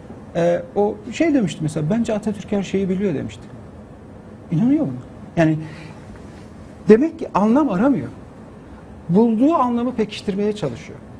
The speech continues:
güçlendirmeye çalışıyor. Mesela biz şu anda burada beş kişiyiz.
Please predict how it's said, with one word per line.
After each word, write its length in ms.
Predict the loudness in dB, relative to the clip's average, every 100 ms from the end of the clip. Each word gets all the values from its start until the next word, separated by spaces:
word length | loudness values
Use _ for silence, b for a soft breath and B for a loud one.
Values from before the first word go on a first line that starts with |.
| 0
güçlendirmeye 640 | 0 4 2 2 2 2
çalışıyor. 420 | 0 -4 -6 -10 -6 -2
Mesela 300 | 2 0 0
biz 80 |
şu 220 | -4 0 2
anda 260 | 2 0
burada 300 | 0 0 2
beş 200 | 2 0
kişiyiz. 460 | -4 -6 -6 -6